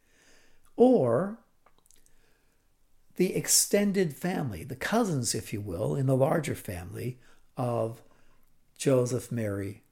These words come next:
and Jesus, as Roman Catholics would tend to say, or,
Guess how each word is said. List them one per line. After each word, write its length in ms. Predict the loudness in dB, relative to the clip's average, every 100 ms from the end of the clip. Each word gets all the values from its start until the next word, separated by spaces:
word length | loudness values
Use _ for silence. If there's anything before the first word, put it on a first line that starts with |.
| _
and 160 | -8 -6
Jesus, 680 | -6 -8 -8 -8 -10 -12 -14 _ _ _ _ _ _ _ _ _ _ _ _ _
as 540 | 0 2 2 -2 -6 -10 _ _ _ _ _ -20 _ -2
Roman 340 | 0 0 -2
Catholics 680 | -6 -6 -4 -4 -6 -8 -10 -12
would 160 | -12 -10
tend 240 | -10 -10
to 80 | -4
say, 460 | -4 -4 -10 -10 -16 -20 -20 _ _ _ _ -2
or, 580 | 4 6 6 4 2 -4